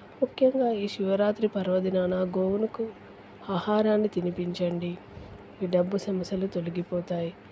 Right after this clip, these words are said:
శివరాత్రి రోజున పేదవారికి దానం చేయండి. ఇలా చేయడం వల్ల ఇక మీ జీవితంలో దేనికి తిరుగుండదు. పట్టిందల్లా బంగారం అవుతుంది.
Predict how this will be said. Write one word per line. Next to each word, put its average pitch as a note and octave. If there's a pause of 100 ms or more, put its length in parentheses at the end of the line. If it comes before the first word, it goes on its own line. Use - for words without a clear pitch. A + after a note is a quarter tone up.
(500)
శివరాత్రి A3+
రోజున G#3
పేదవారికి G3
దానం F3+
చేయండి. F3 (680)
ఇలా F#3+
చేయడం F#3+
వల్ల F3+ (140)
ఇక G3+
మీ G3
జీవితంలో F3+
దేనికి F3+
తిరుగుండదు. F3 (680)
పట్టిందల్లా F3+
బంగారం F3+
అవుతుంది. E3+